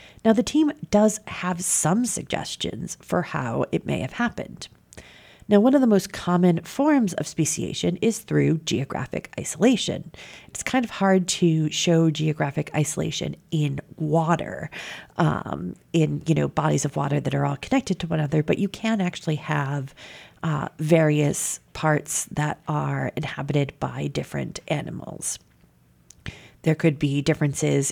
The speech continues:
in the other animals that are available there. There could be,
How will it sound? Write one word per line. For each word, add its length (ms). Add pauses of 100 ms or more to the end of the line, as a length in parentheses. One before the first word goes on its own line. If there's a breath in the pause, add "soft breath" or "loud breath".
in 520
the 160
other 200
animals 420
that 100
are 80
available 440
there. 440 (400 loud breath)
There 100
could 300
be, 400